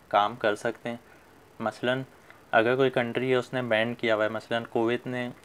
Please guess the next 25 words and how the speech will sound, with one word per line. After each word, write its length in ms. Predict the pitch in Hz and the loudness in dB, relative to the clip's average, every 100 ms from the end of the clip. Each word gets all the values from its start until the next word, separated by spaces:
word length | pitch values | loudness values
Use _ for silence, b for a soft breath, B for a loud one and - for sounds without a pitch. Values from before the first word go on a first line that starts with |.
| - | -4
एक 140 | 110 117 | -2 0
अरसे 260 | 110 117 | -2 -4
तक 180 | 113 120 | -4 -2
पाकिस्तान 560 | 107 104 110 - 110 110 | -2 -2 -4 -2 -4 -4
का, 140 | 113 | -4
जो 200 | 110 110 | -2 -2
पाकिस्तानियों 640 | 104 104 107 104 107 110 110 | 0 -2 -2 -6 -6 -6 -6
का 120 | 113 | -4
वीज़ा 300 | 107 107 107 | -4 -2 -2
था 120 | 110 | -2
वो 140 | 110 117 | -4 -2
बैन 280 | 107 107 | -6 -6
किया 200 | 117 123 | -4 -2
हुआ 100 | 120 | -2
था 120 | 117 127 | -4 -6
और 80 | |
शायद 300 | 117 110 107 | -2 0 0
अभी 200 | 110 113 | 0 -2
भी 140 | 120 131 | -2 -4
है, 120 | 120 - B B B - | -6 -12 B B B -8
तो 80 | 120 | -4
फिर 140 | 127 | -4
कुवैत 400 | - 123 131 131 | -2 2 2 0
की 120 | 139 | -2
जॉब 260 | 127 120 | 2 2